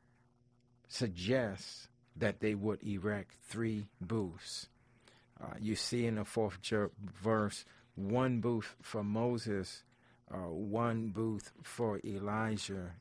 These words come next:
and one booth, uh, for Jesus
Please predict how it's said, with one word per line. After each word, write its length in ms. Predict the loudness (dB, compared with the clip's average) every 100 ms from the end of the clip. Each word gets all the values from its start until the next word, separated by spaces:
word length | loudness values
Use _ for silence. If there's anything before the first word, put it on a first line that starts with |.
| -8
and 260 | -6 -4
one 340 | -2 0 0 -2
booth, 520 | 0 0 0 -4 -12 -8
uh, 140 | -8 -8 -14 -20 -14
for 460 | -2 0 0 -2 -6 -6
Jesus 640 | 0 0 0 -4 -8 -10